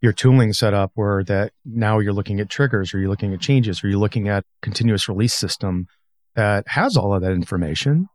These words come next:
you know, I guess the simplest, like, a Git archive for your platform. But now think of your own video content as being adjacent to that Git library and could be in there as well. And we could be automating that process with your platform, right?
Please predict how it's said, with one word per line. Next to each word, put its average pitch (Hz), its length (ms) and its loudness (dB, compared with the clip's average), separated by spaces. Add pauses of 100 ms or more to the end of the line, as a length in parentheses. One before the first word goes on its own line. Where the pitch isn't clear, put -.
(120)
you 208 80 0
know, 160 80 4
I 113 80 2
guess 107 240 0
the 113 120 -4
simplest, 113 460 0
like, 92 140 -2
a 90 60 -4
Git 92 340 -2
archive 87 640 -4 (180)
for 101 140 0
your 87 140 -4
platform. 101 640 -4 (440)
But 110 120 4
now 131 140 4
think 120 240 0
of 98 140 0
your 98 380 -2 (480)
own 117 300 4
video 101 360 4
content 98 440 -4
as 95 120 -2
being 101 280 -2
adjacent 98 480 -2
to 104 100 -8
that 87 220 -4
Git 127 200 -2
library 92 440 -4
and 87 100 -6
could 104 160 -4
be 107 140 2
in 120 120 4
there 98 140 0
as 80 160 -4
well. 98 420 0
And 98 160 -2
we 104 80 0
could 104 180 -2
be 98 120 -2
automating 92 540 -2
that 85 160 -10
process 87 500 -6 (400)
with 98 400 0 (540)
your 190 100 4
platform, - 540 -8 (120)
right? 131 300 4